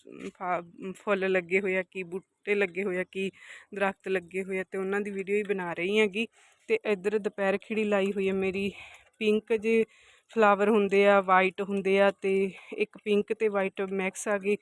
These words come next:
ਤੇ ਉੱਧਰ ਮੇਰਾ ਜੈਡ ਪਲਾਂਟ ਲਾਇਆ ਵਾ ਸੀਗਾ, ਉਹ ਵੀ ਸੁੱਕਿਆ ਪਿਆ, ਪਾਣੀ ਪਾਉਣ ਵਾਲਾ। ਮੈਥੋਂ ਦੋ ਦਿਨ ਹੁਣ ਹੋ ਗਏ, ਪਾਣੀ ਨਹੀਂ ਪਿਆ ਹੈਗਾ। ਤੇ ਇੱਧਰ ਮੈਂ ਜਮੈਣ ਦਾ ਬੂਟਾ ਲਾਇਆ ਸੀਗਾ ਤੇ ਫਲਾਵਰ ਲੱਗਿਆ, ਐਲੋਵੇਰਾ ਦਾ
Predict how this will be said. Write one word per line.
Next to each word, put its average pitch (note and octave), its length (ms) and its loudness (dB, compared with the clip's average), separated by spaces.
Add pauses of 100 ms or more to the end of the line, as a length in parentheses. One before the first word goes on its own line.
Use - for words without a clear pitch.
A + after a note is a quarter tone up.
(420)
ਤੇ G#3+ 300 2
ਉੱਧਰ G3+ 360 -2
ਮੇਰਾ G#3 300 2
ਜੈਡ F#3 300 0
ਪਲਾਂਟ F#3 460 -4
ਲਾਇਆ F#3 320 0
ਵਾ F#3 100 0
ਸੀਗਾ, F#3+ 340 -6
ਉਹ F#3+ 120 -2
ਵੀ G3+ 100 -8
ਸੁੱਕਿਆ - 360 -10
ਪਿਆ, G3+ 140 -6
ਪਾਣੀ F#3+ 280 -6
ਪਾਉਣ F#3 280 -8
ਵਾਲਾ। F3+ 160 -6
ਮੈਥੋਂ F#3+ 260 -10
ਦੋ F3+ 160 -10
ਦਿਨ F3 180 -10
ਹੁਣ F#3+ 140 -8
ਹੋ F#3+ 60 -10 (140)
ਗਏ, F3+ 60 -8
ਪਾਣੀ F#3 340 -6
ਨਹੀਂ F3 120 -6
ਪਿਆ D#3+ 240 -10
ਹੈਗਾ। F3+ 220 -6 (1200)
ਤੇ G#3+ 280 2 (500)
ਇੱਧਰ G#3+ 300 0
ਮੈਂ A3+ 140 6
ਜਮੈਣ F#3+ 500 -2
ਦਾ F#3 240 0 (580)
ਬੂਟਾ G3 300 -2
ਲਾਇਆ F#3+ 300 0
ਸੀਗਾ G3 340 -4 (500)
ਤੇ G#3 80 -12
ਫਲਾਵਰ F#3 420 0
ਲੱਗਿਆ, F#3 280 -2
ਐਲੋਵੇਰਾ F#3+ 580 0
ਦਾ F#3+ 200 -2